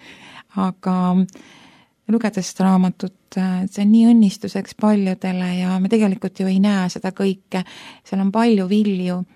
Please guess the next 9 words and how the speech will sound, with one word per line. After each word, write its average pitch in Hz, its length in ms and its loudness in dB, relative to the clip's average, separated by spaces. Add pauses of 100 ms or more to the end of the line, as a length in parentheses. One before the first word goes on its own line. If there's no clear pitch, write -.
(180)
Jumal 208 280 2
on 185 80 0
palju 190 240 0
andeid 196 560 0
andnud 180 360 0
selleks, 180 520 -4
et - 160 -12
see 180 280 -4
viljakas 190 580 -4